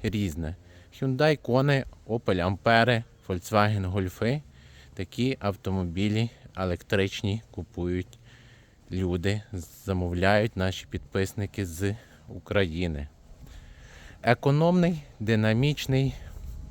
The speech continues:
і зовсім інший стиль їзди на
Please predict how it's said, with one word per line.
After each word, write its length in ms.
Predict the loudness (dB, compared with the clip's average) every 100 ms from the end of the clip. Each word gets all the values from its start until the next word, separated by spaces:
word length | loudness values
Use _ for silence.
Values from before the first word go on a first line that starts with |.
| -4
і 120 | -2
зовсім 560 | 0 2 0 0 -2 -2 -8 -14 -14 -4
інший 520 | 2 2 2 0 0 -2 -6 -6
стиль 360 | -8 -2 0 0
їзди 640 | 0 -2 -4 2 2 2 -4 -4
на 320 | 0 0